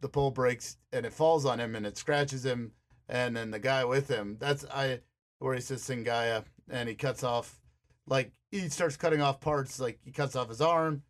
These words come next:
or his hand where it got scratched, because obviously he knows what the scratch or bite from the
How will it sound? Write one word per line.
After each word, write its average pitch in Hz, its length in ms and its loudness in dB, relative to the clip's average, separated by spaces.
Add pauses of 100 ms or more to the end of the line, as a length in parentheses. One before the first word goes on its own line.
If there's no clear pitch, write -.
(140)
or 123 40 -2
his 123 100 -6
hand 160 300 2
where 135 200 2
it 117 60 -2
got 123 200 -2
scratched, 160 420 0
because 120 300 -6
obviously 117 520 -6 (280)
he 160 140 0
knows 123 360 2
what 117 240 -2
the 110 300 -2 (360)
scratch 131 480 0
or 135 200 2
bite 123 400 0
from 117 300 -6
the 117 280 -2